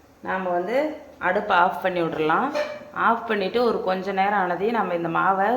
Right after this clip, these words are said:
கொஞ்சம் சூடா இருக்கும்போதே எடுத்து இன்னொரு பெரிய பாத்திரத்துல, பாத்திரத்துல போட்டு கொஞ்சம் அதெல்லாம் கொஞ்சம் பிரிச்சு விடணும். அந்த சைடுல இந்த ஓரம் ரொம்ப கெட்டியா இருக்கிறது வேற தட்டத்துல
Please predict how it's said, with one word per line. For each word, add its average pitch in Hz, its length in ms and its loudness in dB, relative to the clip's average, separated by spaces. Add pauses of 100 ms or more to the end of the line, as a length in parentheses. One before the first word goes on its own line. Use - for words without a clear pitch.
(100)
கொஞ்சம் 180 280 -2
சூடா 220 300 2
இருக்கும்போதே 175 440 0 (120)
எடுத்து 180 220 -4 (200)
இன்னொரு 180 240 -2 (100)
பெரிய 180 160 0 (100)
பாத்திரத்துல, 160 320 -2 (540)
பாத்திரத்துல 180 440 2 (100)
போட்டு 170 260 0 (600)
கொஞ்சம் 196 240 4
அதெல்லாம் 180 340 2
கொஞ்சம் 180 240 -2 (140)
பிரிச்சு 208 280 2
விடணும். 151 320 0 (380)
அந்த 175 140 0 (260)
சைடுல 220 420 2
இந்த 202 180 2
ஓரம் 202 300 4
ரொம்ப 190 240 -2
கெட்டியா 202 260 2
இருக்கிறது 190 280 2 (100)
வேற 190 140 4 (100)
தட்டத்துல 175 320 -2